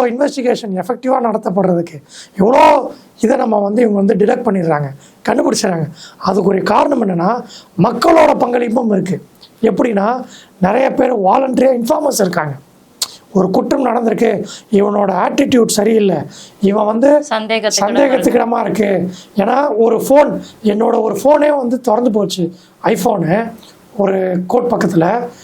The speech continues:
Speaker 1: அங்க ஒரு எலெக்ஷன் நடந்துச்சு. எனக்கே பர்சனல் எக்ஸ்பீரியன்ஸ் இருக்கு, அதை சொல்றேன். அப்படிங்கிற போது அங்க இருந்த,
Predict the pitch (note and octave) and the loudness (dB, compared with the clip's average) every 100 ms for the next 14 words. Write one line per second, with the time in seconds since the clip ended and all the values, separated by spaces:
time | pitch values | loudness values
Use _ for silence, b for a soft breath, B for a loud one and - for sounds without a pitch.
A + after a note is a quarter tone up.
0 | B B G3 G3 F#3+ C4 C#4 B3+ G#3 F#3 | B B -2 0 0 0 0 0 -2 -2
1 | F#3 F#3+ A#3+ A#3+ - - - _ _ - | 0 0 0 -2 -10 -20 -20 _ _ -20
2 | - - - - F#3 G#3 D4 D4 - C#4 | -16 -12 -6 0 0 2 2 2 0 0
3 | B3+ - F#3+ E3+ E3 C3+ - B B F3+ | 0 0 0 0 0 -2 -6 B B -4
4 | F#3+ G3 G3 - B B - F#3+ B3+ B3 | -2 -2 -2 -6 B B -4 0 0 0
5 | A#3 A3 A3+ C#4+ A#3+ A3 A#3 C4 B3 G#3+ | 0 2 2 0 2 0 2 0 0 -2